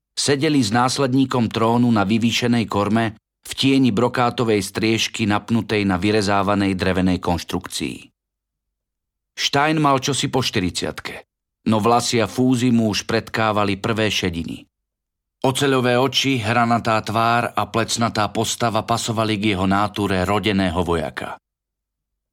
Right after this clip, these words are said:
Barbarič bol síce o pol hlavy vyšší a o sedem rokov mladší, ale pôsobil mäkšie a poddajnejšie. Už na prvý pohľad mal sklony k záhaľke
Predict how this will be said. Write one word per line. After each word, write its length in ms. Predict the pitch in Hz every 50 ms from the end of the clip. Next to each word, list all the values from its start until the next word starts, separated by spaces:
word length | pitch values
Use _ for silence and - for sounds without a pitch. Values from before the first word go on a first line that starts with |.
| _ _ -
Barbarič 560 | - 135 175 180 180 160 180 175 170 151 127 127
bol 240 | 123 160 165 170
síce 400 | - - - 139 117 - - 120
o 160 | 113 107 98 98
pol 240 | 110 110 110 104
hlavy 320 | 95 107 107 95 101 101 104
vyšší 400 | 113 110 - - - 107 104 101 101 92 -
a 160 | 95 101 98
o 80 | 98 95
sedem 320 | - - 120 110 110 104
rokov 320 | 101 107 98 - - 101 95
mladší, 720 | 98 110 117 120 120 - - 113 107 104 104 98 101 _ _ _ _ _ _ _
ale 240 | - 135 147 147 -
pôsobil 480 | 147 151 151 139 - 151 139 151 143
mäkšie 560 | 139 139 139 131 127 - - - - 104 101 98
a 160 | - 104 110
poddajnejšie. 880 | - 110 120 110 110 95 90 85 87 82 87 - - - - 57 - - _ _ _ _ _ _ _ _ _ _ _ _ _ -
Už 160 | 101 92 95
na 160 | 117 117 113
prvý 240 | - 113 107 107 104
pohľad 480 | 98 107 113 107 104 110 113 107 101 104
mal 240 | 101 101 101 101
sklony 480 | 98 - - - 107 107 104 104 101 92
k 80 | 101 92
záhaľke 580 | 104 101 104 98 104 107 104 95 - - 117